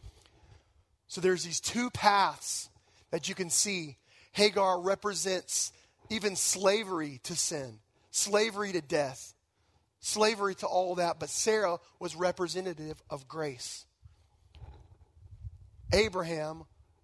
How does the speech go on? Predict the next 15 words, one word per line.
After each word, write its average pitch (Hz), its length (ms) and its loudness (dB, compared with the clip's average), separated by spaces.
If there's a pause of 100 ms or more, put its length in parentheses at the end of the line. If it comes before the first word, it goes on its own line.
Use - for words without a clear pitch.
(240)
the 165 60 -4
Bible 170 360 4
says 180 300 -4
in 165 180 -8
Genesis 175 420 -4
fifteen 170 640 -4 (440)
that 147 120 -4
he 214 340 -2
was 196 240 -2
made 165 220 -4
righteous 160 840 -2 (300)
through 180 460 0 (240)
his 165 480 -2 (100)
faith. 131 480 -6 (800)
So - 160 -14